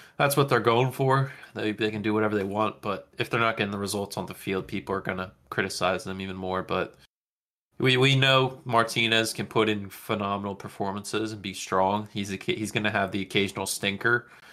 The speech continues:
Hopefully he doesn't turn into the new Maguire when Maguire leaves, but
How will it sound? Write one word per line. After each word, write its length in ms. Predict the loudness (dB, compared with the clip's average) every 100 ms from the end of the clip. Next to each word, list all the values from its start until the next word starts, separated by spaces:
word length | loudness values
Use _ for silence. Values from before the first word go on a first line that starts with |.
| -20 -20 _ _ _ _ _ -10 -4
Hopefully 380 | 2 2 4 4
he 80 | 4
doesn't 280 | 4 2 0
turn 220 | 0 2
into 200 | 2 0
the 120 | -2
new 160 | -2 0
Maguire 680 | -2 0 2 2 2 0 -2
when 140 | -6 -6
Maguire 440 | -4 -2 0 0
leaves, 420 | -2 0 0 -2
but 380 | -4 -2 -2 -4